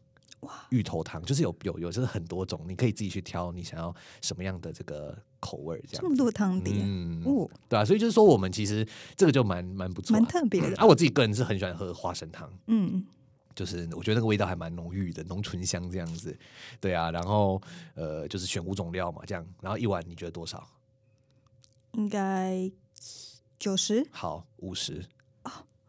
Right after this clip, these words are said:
Speaker 2: <laughs> 对，
Speaker 1: 这么便宜？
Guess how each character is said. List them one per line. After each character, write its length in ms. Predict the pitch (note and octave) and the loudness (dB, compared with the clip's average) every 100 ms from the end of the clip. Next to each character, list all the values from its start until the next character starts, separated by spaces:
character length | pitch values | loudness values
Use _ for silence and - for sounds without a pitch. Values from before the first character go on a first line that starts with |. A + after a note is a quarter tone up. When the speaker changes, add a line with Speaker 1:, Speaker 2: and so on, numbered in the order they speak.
| _ | _
Speaker 2:
<laughs> 2500 | - - - - - - - - - - - - B3+ - - - C5 - C5 G4+ - G4 - F#4+ - | -16 -12 -10 -8 -8 -8 -8 -10 2 2 2 0 -2 -4 -14 0 0 2 2 2 2 0 2 -4 8
对， 120 | - | 8
Speaker 1:
这 60 | F#4 | 10
么 100 | D#4 | 6
便 200 | B3+ C4 | 6 8
宜？ 220 | C4 B3+ | 8 4